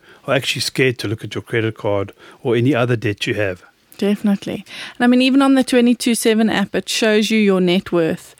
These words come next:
Speaker 2: And so many people, it's, it's horrible to almost see, because if you're paying off a home loan, your net worth, it could be in the negative. But it's so good to see something like that, because you can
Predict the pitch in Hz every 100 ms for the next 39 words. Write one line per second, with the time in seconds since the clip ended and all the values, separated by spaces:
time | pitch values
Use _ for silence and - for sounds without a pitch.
0 | - - - - 226 226 247 262 277 254
1 | 254 247 220 208 208 - - - 226 -
2 | 190 214 254 277 269 233 220 220 214 226
3 | 208 196 - 208 208 208 214 240 240 220
4 | - 202 202 214 180 170 202 - - -
5 | - - _ - 208 220 240 226 214 208
6 | 190 - - 208 214 208 196 185 180 196
7 | 220 - - - - - - - - 247
8 | 233 - - - - 285 262 277 247 254
9 | 233 - 254 247 208 196 190 180 180 185
10 | 196 - 226 220 - 233 214